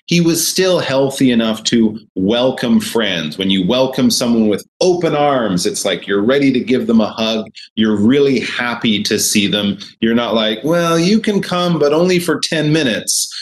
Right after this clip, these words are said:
No, you're like, "Yeah, come, sure. It would be great to have you. Stay as long as you want." You make them feel very welcome because he was used to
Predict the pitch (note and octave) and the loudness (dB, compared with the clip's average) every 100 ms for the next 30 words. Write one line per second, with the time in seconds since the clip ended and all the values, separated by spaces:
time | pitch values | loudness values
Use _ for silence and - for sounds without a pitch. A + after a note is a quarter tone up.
0 | - A#2+ A#2+ G2+ G#2 G#2+ A#2 - C4 C4 | -2 0 2 2 2 2 0 -2 -2 0
1 | B3 F#3+ - - C4+ C4 G3+ C#3 - A#3+ | 0 -2 -4 -2 0 2 2 0 0 0
2 | B3+ F#3 D#3 D3+ D#3 G3+ G#3+ G#3+ F3+ E3+ | 2 2 0 -4 -2 0 0 0 -4 -2
3 | F3 F3+ F3 E3+ D#3 - G3+ F#3+ F3 D#3 | -2 0 0 0 -2 0 0 2 2 2
4 | D#3+ D#3+ D#3+ C#3+ C3+ B2+ A#2+ A#2+ A#2+ - | 2 2 2 2 4 4 4 0 -2 -6
5 | - - - D#3 C#3+ C3+ C3 C3 A2 - | -16 -18 -2 0 2 0 0 2 2 0
6 | - B2+ A#2+ A#2 - F#2 F2 G#2+ G#2 G2 | 0 2 2 2 -2 -6 -2 0 0 0
7 | F2 F#2+ F#2+ G#2 - D2+ D2 B2 F3 E3 | 0 0 0 -2 -4 -6 -4 -4 0 0
8 | D#3 - F#3+ F3+ E3+ B2 F#3+ G#3+ - B2+ | 0 0 2 2 2 2 2 2 2 2
9 | B2+ | 2